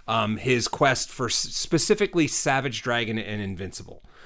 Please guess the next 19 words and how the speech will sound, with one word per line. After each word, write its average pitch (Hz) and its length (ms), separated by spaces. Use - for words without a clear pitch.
So 151 240
I 139 80
was 139 160
like, 131 180
"Dude, 120 220
just, 160 240
just - 240
send 160 160
me 170 80
your 147 140
lists, - 540
and 123 140
I'll 123 140
take 120 220
a 113 40
look 104 220
out 90 180
for 90 200
you." - 120